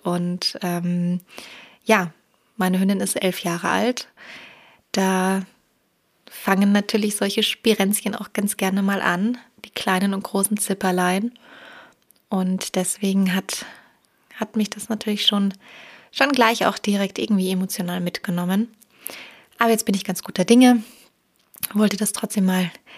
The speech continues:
ganz kurz teilen. Vielleicht kann der ein oder andere von euch ja auch im Moment diesen Impuls ganz gut für sich gebrauchen, dass das Leben mit unseren Hunden endlich ist und dass,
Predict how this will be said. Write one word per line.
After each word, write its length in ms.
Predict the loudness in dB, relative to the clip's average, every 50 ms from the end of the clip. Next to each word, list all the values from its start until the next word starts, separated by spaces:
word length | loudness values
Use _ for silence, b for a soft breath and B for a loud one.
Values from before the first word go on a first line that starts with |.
| B B B
ganz 220 | -2 -2 -2 0
kurz 300 | 0 0 0 0 -2 -8
teilen. 440 | -4 -2 0 2 4 4 4 4 2
Vielleicht 600 | 2 2 4 4 4 2 0 -4 -10 -14 -14 -10
kann 180 | -4 0 2 2
der 100 | 2 2
ein 140 | 0 -2
oder 140 | -2 -2 -2
andere 440 | -2 -2 -2 -2 -2 -2 -2 -2 -2 -4 B B B B B B B B B B
von 280 | -10 -2 2 4 4 4
euch 300 | 4 2 0 0 -2 -2
ja 100 | -2 0
auch 300 | 0 0 -2 -4 -8 -6
im 180 | -2 2 4
Moment 560 | 4 4 4 4 2 0 -2 -2 -4 -6 -4 -4
diesen 380 | -4 -2 0 2 0 0 0 -4 -8 -4
Impuls 1000 | 2 2 2 2 2 2 6 6 8 8 8 6 4 2 -2 -4 -4 -6 -6 -8 _ B B B B B B B B _ _ _ -10 -4
ganz 260 | 0 0 0 0 -2 -2
gut 160 | -2 -2 -2
für 180 | 2 2 2
sich 440 | 2 2 0 0 0 -2 -8 -12 -10
gebrauchen, 640 | -10 -10 -8 -2 0 2 2 2 2 0 -2 -2 -2
dass 220 | -2 -4 -4 -6
das 180 | -10 -10 -6 -2
Leben 300 | 0 2 2 2 2 2
mit 140 | 2 2
unseren 320 | 0 -2 -2 -2 -2 -2 -2
Hunden 260 | -2 -2 -2 -2 -2
endlich 440 | -2 -2 -2 -4 -2 -4 -4 -4 -4
ist 280 | -4 -4 -4 -4 -6
und 160 | -6 -4 -2 -2
dass, 320 | -2 -2 -2 -4 -8 -12